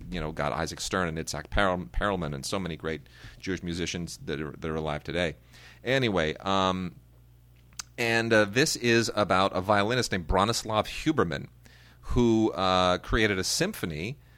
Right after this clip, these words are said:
with a lot of these ex-, the, these sort of, uh,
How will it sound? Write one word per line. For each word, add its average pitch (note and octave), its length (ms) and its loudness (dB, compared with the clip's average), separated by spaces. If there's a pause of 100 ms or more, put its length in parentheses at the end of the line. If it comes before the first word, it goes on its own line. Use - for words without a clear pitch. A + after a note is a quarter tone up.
(260)
with G#2+ 320 2
a A2+ 60 2
lot A2+ 240 4
of A#2 60 -4
these G#2 160 -2
ex-, - 200 -2 (160)
the, G2 280 -6
these F#2 260 -4
sort G2 240 -2
of, E2 160 -6
uh, E2+ 220 0